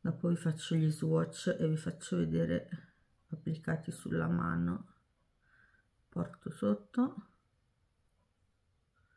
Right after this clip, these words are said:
sto proprio attaccato alle ciglia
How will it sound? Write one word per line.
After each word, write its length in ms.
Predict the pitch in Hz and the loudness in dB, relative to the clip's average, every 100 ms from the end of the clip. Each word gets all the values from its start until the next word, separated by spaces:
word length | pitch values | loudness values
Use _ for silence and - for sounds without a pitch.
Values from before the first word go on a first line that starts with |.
| _ _ | _ _
sto 300 | _ - - | _ -14 -12
proprio 340 | - - - - | -8 -8 -10 -10
attaccato 600 | - - - - - - | -10 -10 -10 -10 -8 -6
alle 200 | 170 - | -6 -6
ciglia 680 | - - 214 233 240 262 | -10 -4 -2 0 0 0